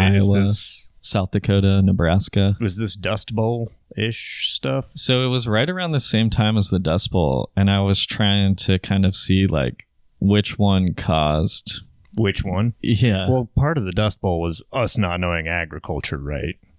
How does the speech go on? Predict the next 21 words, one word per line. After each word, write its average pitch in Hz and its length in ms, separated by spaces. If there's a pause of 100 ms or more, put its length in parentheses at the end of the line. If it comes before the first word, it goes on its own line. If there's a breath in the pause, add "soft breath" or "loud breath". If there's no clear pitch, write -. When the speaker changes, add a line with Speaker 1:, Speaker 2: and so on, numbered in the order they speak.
Speaker 2:
Exactly. 98 640
So 107 280
I 107 140
think 131 240
they 113 160
are 98 320 (220)
kinda 101 400
unrelated. 95 720
I 104 80
think - 280
this - 220
might 98 220
have 98 180 (180)
Speaker 1:
Well, 127 120
I - 20
Speaker 2:
sped 98 240
Speaker 1:
think - 40
it 90 40
Speaker 2:
up 90 160
Speaker 1:
would've, 85 140 (200)
yes, 101 320